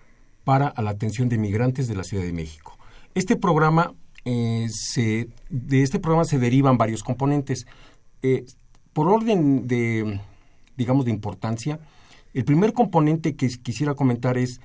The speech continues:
la ayuda que se da a migrantes a través de organizaciones de la sociedad civil. La cederec apoya a organizaciones de la sociedad civil sin fines de lucro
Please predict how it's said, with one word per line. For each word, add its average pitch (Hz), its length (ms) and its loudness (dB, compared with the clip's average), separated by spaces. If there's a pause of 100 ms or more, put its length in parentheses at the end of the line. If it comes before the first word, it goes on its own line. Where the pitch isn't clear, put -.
(280)
la 123 140 2
ayuda 190 340 2
que 147 100 -4
se 127 160 -2
da 131 80 2
a 147 40 2
migrantes 135 520 0
a 117 80 -2
través 113 320 -2
de 127 200 -2
organizaciones 104 760 -4
de 101 80 -2
la 90 100 -6
sociedad 95 440 -10
civil. 160 380 -4 (600)
La 117 120 -2
cederec 127 460 2
apoya 139 520 0
a 117 100 -2
organizaciones 104 800 -2
de 104 100 -2
la 98 140 -4
sociedad 107 360 -8
civil 131 300 0
sin 98 200 -4
fines 123 280 0
de 165 100 0
lucro 151 340 -2